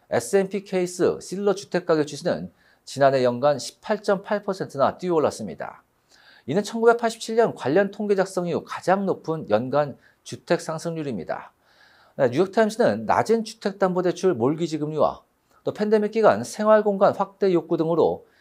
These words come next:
주택 수요가 늘어났지만 주택 신규 공급이 이에 미치지 못하고 있다고 전했습니다. 또한 집값 상승으로 기존 주택 소유자 육십오 퍼센트에게는 금전적 혜택 등이 돌아갔다고 볼 수 있지만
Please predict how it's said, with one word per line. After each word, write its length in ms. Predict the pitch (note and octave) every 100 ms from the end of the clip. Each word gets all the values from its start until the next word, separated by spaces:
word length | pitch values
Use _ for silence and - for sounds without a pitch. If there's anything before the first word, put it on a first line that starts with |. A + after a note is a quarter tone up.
| _ -
주택 360 | B2+ - G#3+
수요가 360 | - G3+ F#3 F#3
늘어났지만 760 | E3+ E3 D#3 - C3+ D3+ C3+ -
주택 320 | B2 - D3
신규 340 | - G#3+ G#3+
공급이 480 | G3+ F#3+ F#3 G#2 E2+ _ _ -
이에 180 | B2 F#2
미치지 400 | B2+ - - F#3+
못하고 360 | F3 F3+ D#3+
있다고 220 | D3+ D#3
전했습니다. 720 | D3 D3 C#3 C#3 A2+ - - _ _ _ _ _
또한 240 | E3+ G#3+
집값 380 | A3 - - G#3
상승으로 560 | G3+ F#3+ G#3 G3 G2+ G2+
기존 320 | C#3 D3 G3+
주택 320 | G3 - G#3
소유자 540 | - F#3 F#3 D#3 E2+ F2+
육십오 480 | B2+ - F#3 A#2+ C3
퍼센트에게는 840 | F3+ F3 D#3 D#3+ D3 D#3+ F2 G3 - _ _ _
금전적 600 | - C3+ D#3 F3+ F3+ G#3 G3+
혜택 240 | - -
등이 260 | F3+ B2+ -
돌아갔다고 500 | A#2+ D#3+ E3+ F#3+ F3+
볼 120 | D#3+
수 100 | D#3
있지만 480 | C3 - E2+ E2